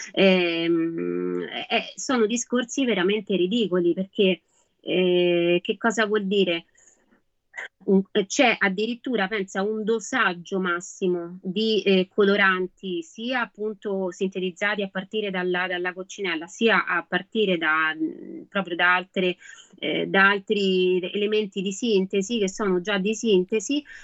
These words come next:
ehm, c'è un dosaggio massimo, ci sono delle nazioni in Europa in cui sono vietati, quindi fanno degli esempi che sono ridicoli, sono sempre sbagliati. Se poi vai a vagliare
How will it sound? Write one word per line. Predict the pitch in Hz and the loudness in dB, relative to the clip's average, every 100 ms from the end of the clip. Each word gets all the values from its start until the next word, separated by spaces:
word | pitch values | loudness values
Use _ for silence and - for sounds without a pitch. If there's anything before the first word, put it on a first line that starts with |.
| - | -6
ehm, | - 220 202 202 196 190 185 180 180 | 0 2 4 4 4 4 2 2 0
c'è | - 294 | 0 2
un | 320 | 2
dosaggio | 220 196 247 214 196 | 2 -2 -6 -4 -2
massimo, | 208 220 190 - 185 | 2 0 -2 -4 -4
ci | 190 262 | -2 -4
sono | 262 202 | -2 -2
delle | 190 208 | -2 -2
nazioni | 233 254 - 226 190 | -4 -4 -2 0 2
in | |
Europa | 214 233 190 185 | 2 0 0 -2
in | 196 | -2
cui | 220 | -4
sono | - 285 262 | -2 0 2
vietati, | 185 175 175 220 175 170 175 170 - | 2 2 2 2 2 0 0 -2 -4
quindi | - 311 208 185 - | 0 0 2 0 0
fanno | 302 214 190 | 0 0 0
degli | 226 269 | -2 -2
esempi | 330 277 240 - 262 | -2 -2 -6 -4 -4
che | 311 | -4
sono | - 196 202 | -2 0 0
ridicoli, | 233 247 190 175 175 180 190 | 0 -2 -2 -2 0 -2 -2
sono | 269 277 | -2 -2
sempre | 302 294 220 190 | 2 2 0 -2
sbagliati. | 170 196 190 170 160 180 175 | 0 2 4 2 2 -2 -2
Se | - 254 | -6 -2
poi | 311 220 | -2 0
vai | 220 196 | 0 -2
a | 190 | -2
vagliare | 247 254 233 196 | -4 -4 -6 -8